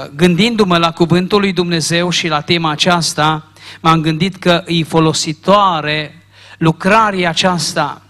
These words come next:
la un moment dat, să te apropii de aceia care au slăbit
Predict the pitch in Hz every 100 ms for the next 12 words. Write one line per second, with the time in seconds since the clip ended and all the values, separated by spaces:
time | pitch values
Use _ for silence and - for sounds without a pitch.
0 | _ - - 151 160 160 170 214 202 180
1 | 180 175 175 - _ _ _ - - 175
2 | 180 170 160 - - 202 214 247 233 -
3 | 190 185 170 - _ _ _ _ - 160
4 | 160 - 185 175 180 170 170 160 143 -
5 | _ _ - 160 151 - - 151 135 -
6 | - 196 180 -